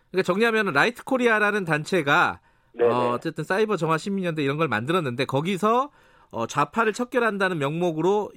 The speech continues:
Speaker 1: 여든아홉 개, 아, 예순아홉 개,
Speaker 2: 예순아홉 개요. 네.
Speaker 1: 육십구 곳에,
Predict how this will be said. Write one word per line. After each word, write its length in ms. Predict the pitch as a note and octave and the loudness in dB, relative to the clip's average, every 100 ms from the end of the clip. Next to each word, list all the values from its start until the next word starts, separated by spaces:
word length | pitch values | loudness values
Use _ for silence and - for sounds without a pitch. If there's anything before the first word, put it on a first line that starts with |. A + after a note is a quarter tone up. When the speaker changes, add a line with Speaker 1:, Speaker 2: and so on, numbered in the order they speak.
| - | -2
Speaker 1:
여든아홉 800 | C#3+ F3+ A3 F#3 C3 C#3+ F3+ - | 0 2 0 -2 0 0 0 -2
개, 160 | D3+ - | -2 0
아, 220 | A#2+ A2+ - - | 0 -2 -6 -2
예순아홉 560 | C3 F3 A#3+ D3+ E3+ C3 | 0 2 4 4 6 4
개, 80 | D3+ | 4
Speaker 2:
예순아홉 240 | F#2+ D#2 | 0 -6
개요. 120 | - | -8
네. 60 | C3+ | -6
Speaker 1:
육십구 520 | F#3 - G3+ - F3 | -4 -6 -8 -8 -4
곳에, 580 | G3 A#3 - A#3+ B3 | 0 0 2 0 0